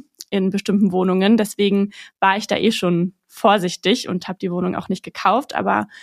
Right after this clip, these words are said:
hat mich trotzdem dann interessiert, die Wohnung anzuschauen und da so ein bisschen Erfahrung zu sammeln. Und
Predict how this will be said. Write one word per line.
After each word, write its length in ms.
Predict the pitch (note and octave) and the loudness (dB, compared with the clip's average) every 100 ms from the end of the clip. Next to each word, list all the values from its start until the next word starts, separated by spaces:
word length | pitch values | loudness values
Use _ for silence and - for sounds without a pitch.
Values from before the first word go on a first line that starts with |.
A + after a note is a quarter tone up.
| - | -6
hat 160 | G3 G3+ | -6 -4
mich 100 | G#3 | -2
trotzdem 560 | - A3 G#3 G3 G3 - | -2 0 0 2 0 0
dann 340 | F#3+ F#3 F#3 | 0 0 0
interessiert, 560 | - G3+ F#3+ - C4 A3 | 0 -2 -4 0 0 0
die 100 | G3 | -2
Wohnung 220 | F3+ F3+ | -2 -2
anzuschauen 500 | C4 D#4 G#3+ F#3+ F#3 | -2 -2 -2 0 2
und 140 | F3 | 0
da 100 | F3+ | 0
so 80 | F3+ | 0
ein 80 | F#3 | 0
bisschen 240 | F3+ - | 0 -2
Erfahrung 480 | F3+ F#3 G3+ F#3+ F#3+ | -6 -4 -2 0 0
zu 140 | - D#3 | -2 -4
sammeln. 460 | E3+ F3 G3+ C#4 _ - - _ _ - | 0 2 2 2 _ -20 -20 _ _ -2
Und 260 | G#3+ G3+ | 0 0